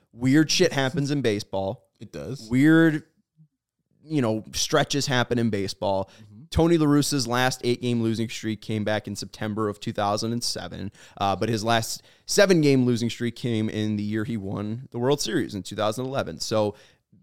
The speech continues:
Speaker 1: losing streaks don't mean you're a bad team. It could mean bad luck. It could mean bad coaching. And thankfully, this stuff's happening in the beginning of the season.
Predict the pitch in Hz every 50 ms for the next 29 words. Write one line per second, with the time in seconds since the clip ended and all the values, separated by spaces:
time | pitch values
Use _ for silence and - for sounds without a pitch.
0 | _ _ 147 180 208 196 175 196 - - - 160 147 - - 107 98 - 151 143
1 | 147 - 120 123 127 123 120 117 110 110 107 101 101 92 - 110 107 101 92 95
2 | 92 _ - - - 92 104 - _ _ _ _ _ - - - - 151 147 139
3 | 147 147 143 131 120 123 120 120 117 110 110 107 104 101 - - _ _ _ _
4 | - 110 - - 143 123 127 131 123 110 101 110 110 107 - - 113 101 98 -
5 | - 95 95 - - 107 - - 139 143 143 - 135 135 120 110 113 - - 113
6 | 110 107 - - 107 101 - - 98 90 87 90 90 92 90 95 95 92 85 80
7 | 78 - - - - - - -